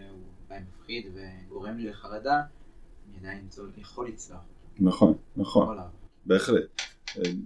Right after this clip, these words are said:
Speaker 2: אה, אני חושב שהמושג הזה של, אה, self-efficacy והיכולת שלי להתמודד עם דברים היא, היא עוד איזושהי תוצאה אולי של, אה, של החשיפה. זה לא רק שזה מפ-, מפסיק להפחיד אותי, אלא זה משהו שאני יודע שיש לי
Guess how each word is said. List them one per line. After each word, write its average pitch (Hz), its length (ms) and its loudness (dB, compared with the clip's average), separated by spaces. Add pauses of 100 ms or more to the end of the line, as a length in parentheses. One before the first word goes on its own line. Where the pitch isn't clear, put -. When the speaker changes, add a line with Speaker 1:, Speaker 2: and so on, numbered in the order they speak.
Speaker 2:
אה, 92 460 4
אני 98 120 6
חושב 107 140 -4
שהמושג 107 640 6
הזה 110 180 8
של, 101 300 4
אה, 92 320 6
self-efficacy 110 1000 4
והיכולת 104 480 6
שלי 101 200 6
להתמודד 101 640 10 (360)
עם 104 140 8
דברים 120 300 10
היא, 113 180 10
היא 113 180 8
עוד 139 220 12
איזושהי 113 360 6
תוצאה 87 500 2 (400)
אולי 92 280 6
של, 92 360 4
אה, 87 640 6
של 92 160 0
החשיפה. 90 320 -2
זה 90 100 4
לא 131 140 12
רק 147 80 6
שזה 117 200 4
מפ-, 101 200 6
מפסיק - 360 0
להפחיד 123 360 8
אותי, 208 340 2 (600)
אלא 104 180 6
זה 101 120 6
משהו 110 280 6
שאני 101 260 8
יודע 110 480 10
שיש 104 360 2
לי 101 120 2